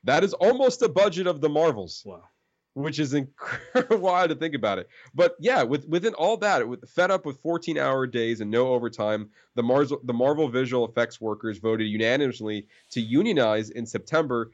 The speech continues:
Speaker 1: sparking an industry-wide trend, which other,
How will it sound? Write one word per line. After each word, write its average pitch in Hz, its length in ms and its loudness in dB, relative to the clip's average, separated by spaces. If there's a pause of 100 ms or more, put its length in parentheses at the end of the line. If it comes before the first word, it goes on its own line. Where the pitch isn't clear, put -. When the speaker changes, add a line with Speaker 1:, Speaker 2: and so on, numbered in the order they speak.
(140)
Speaker 1:
sparking 135 480 -2
an 123 80 0
industry-wide 117 840 -2
trend, 117 320 0
which 104 140 -8
other, 107 400 -4